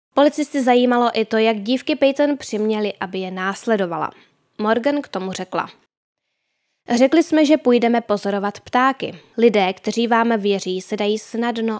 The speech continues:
obelstít." Konec citace. Dívky se dohodly, že Morgan bude hledat a Peyton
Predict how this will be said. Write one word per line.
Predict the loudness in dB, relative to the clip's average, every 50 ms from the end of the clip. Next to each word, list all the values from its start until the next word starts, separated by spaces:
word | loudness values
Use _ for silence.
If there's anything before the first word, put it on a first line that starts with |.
| -10 -12
obelstít." | -10 -6 -2 -2 -2 -2 -2 -4 -10 -14 _ -12 -12 -12 -12 -16 -20 _ _ _ _ _ _
Konec | -4 -2 -2 -2 -2 -6 -8 -14 -20 -20 _
citace. | -10 -10 -6 -2 -4 -4 -2 -4 -8 -8 -8 -14 _ _ _ _ -6
Dívky | -2 0 0 0 0 0 0 0
se | 2 2
dohodly, | 2 2 4 2 2 2 2 2 2 2
že | 0 -2
Morgan | -4 -2 -2 -4 -2 -2 -4 -4 -4
bude | -4 -4 -6 -4
hledat | 0 0 2 2 2 2 0 -2 -4
a | -2 -2 0 0
Peyton | 0 0 0 0 0 -2